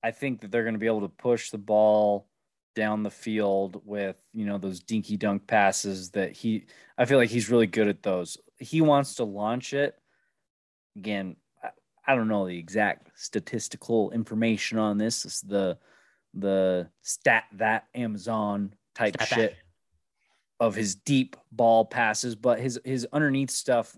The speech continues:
Speaker 1: cutting through the wind with his rocket arm, I really like that. But getting down to the red zone, I feel like that's where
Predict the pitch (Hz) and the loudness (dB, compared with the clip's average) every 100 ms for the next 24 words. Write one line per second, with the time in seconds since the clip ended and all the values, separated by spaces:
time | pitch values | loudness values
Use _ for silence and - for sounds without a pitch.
0 | 95 - 127 117 127 113 117 117 110 104 | -8 -4 -2 -4 -6 -6 -2 -2 -2 -4
1 | 98 92 110 113 - 101 101 107 120 127 | -8 -4 0 0 -2 -2 0 0 -2 -6
2 | _ _ _ _ - 113 117 107 117 - | _ _ _ _ -4 0 2 4 2 2
3 | 107 87 110 101 139 131 131 123 104 104 | -2 -2 -6 -4 -2 2 2 2 0 -2
4 | 123 127 143 147 139 _ 107 - 135 117 | -2 0 0 0 -2 _ -12 -10 -10 -10
5 | 117 113 113 - 117 110 104 | -6 -4 -4 -2 2 2 0